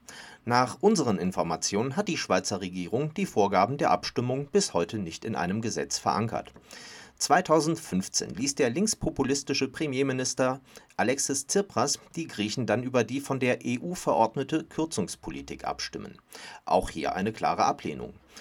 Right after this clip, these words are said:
Nur wenige Tage später knickte Tsipras vor dem geeinten Druck aus Brüssel ein und ist seitdem treu auf Linie. Insofern hat also wohl einfach ein Mitarbeiter vergessen,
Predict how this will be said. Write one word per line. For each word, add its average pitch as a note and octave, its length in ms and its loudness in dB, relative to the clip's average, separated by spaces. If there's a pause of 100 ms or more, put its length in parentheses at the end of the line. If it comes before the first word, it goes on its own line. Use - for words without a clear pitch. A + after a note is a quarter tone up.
(160)
Nur F3+ 200 4
wenige E3 340 2
Tage A#2+ 320 2
später - 540 -8
knickte C#3+ 600 0
Tsipras D3+ 540 0
vor G2+ 160 -2
dem F#2+ 220 0 (100)
geeinten - 400 -4
Druck F#2 220 -8
aus F#2+ 180 -2
Brüssel - 340 -2
ein F3 240 2
und G#3+ 300 0
ist - 220 -2
seitdem - 480 -2
treu C#2 420 -6
auf G2 220 -4
Linie. A2 340 -2 (580)
Insofern F#3 540 2
hat B2 160 -2
also A#2 280 2
wohl A2 200 2
einfach G#2 340 -2
ein F#2+ 240 -2
Mitarbeiter E2+ 520 -2
vergessen, G2+ 580 -4